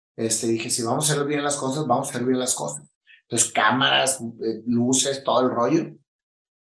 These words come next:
Y nadie quería venir a mi programa. Me decían que era un payaso, que cómo, cómo, cómo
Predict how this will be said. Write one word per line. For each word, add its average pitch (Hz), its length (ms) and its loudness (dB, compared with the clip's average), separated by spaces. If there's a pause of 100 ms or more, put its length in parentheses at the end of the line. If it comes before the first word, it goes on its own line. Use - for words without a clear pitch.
(380)
Y 113 120 -10
nadie 127 240 -2
quería 123 220 -4
venir 131 220 0
a 135 120 -2
mi - 40 -10
programa. 104 340 -8 (320)
Me 104 160 -10
decían 110 280 -2
que 127 80 -4
era 127 80 2
un 131 160 -2
payaso, 120 460 -2
que - 100 -20
cómo, 147 380 0
cómo, 160 420 -2
cómo 147 480 -2